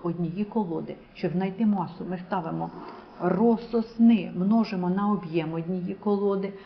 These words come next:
а об'єм колоди — це площа, е, її поперечного перерізу, пі д квадрат, е, на чотири, помножено на А, пі д квадрат на чотири, бо я двійку писала і... Так,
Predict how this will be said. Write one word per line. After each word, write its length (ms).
а 80
об'єм 380
колоди — 480
це 100
площа, 840
е, 160
її 400
поперечного 720
перерізу, 720
пі 100
д 160
квадрат, 480
е, 120
на 160
чотири, 920
помножено 840
на 260
А, 300
пі 160
д 300
квадрат 580
на 100
чотири, 680
бо 60
я 120
двійку 540
писала 500
і... 180
Так, 520